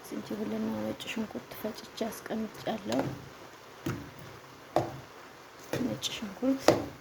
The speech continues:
ዝንጅብል በአንድ ላይ ፈጭቼ አስቀምጣለሁ።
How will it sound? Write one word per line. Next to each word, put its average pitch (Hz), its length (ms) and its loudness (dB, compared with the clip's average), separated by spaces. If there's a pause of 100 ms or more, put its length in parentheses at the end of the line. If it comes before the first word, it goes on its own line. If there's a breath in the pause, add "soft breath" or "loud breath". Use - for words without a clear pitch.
(680)
ዝንጅብል 208 600 2
በአንድ 202 440 4
ላይ 214 200 6 (1000)
ፈጭቼ - 560 -4 (1300)
አስቀምጣለሁ። 196 960 2